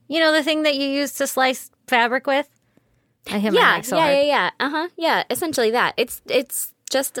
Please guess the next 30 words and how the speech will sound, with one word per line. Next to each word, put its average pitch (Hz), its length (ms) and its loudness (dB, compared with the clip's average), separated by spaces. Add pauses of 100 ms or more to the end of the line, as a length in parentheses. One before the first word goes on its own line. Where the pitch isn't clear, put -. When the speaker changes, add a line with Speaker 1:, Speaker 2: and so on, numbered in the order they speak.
Speaker 2:
the 247 140 0
little 269 220 2
piece 311 180 -2
of 285 100 -4
plastic 254 640 -2
that 208 240 -2
sits - 400 -2 (160)
underneath 240 760 0
your 202 240 -2
paper 190 600 0
that 196 260 -2
the 196 80 -2
blade 202 360 2
would 208 200 -2
then 190 380 -4 (240)
cut - 260 -6
on - 140 -2
Speaker 1:
Cut - 20 -2
on. 170 180 2
Speaker 2:
top - 120 -6
of. - 200 -12
Speaker 1:
Mm-hmm. 254 380 -4
Makes 262 160 -6
sense. 214 220 -4
Cut 285 180 -4
strip. - 220 -8 (100)
Speaker 2:
Yeah, 330 280 -4 (120)
and 233 140 0
it's 220 280 0
old, 220 520 0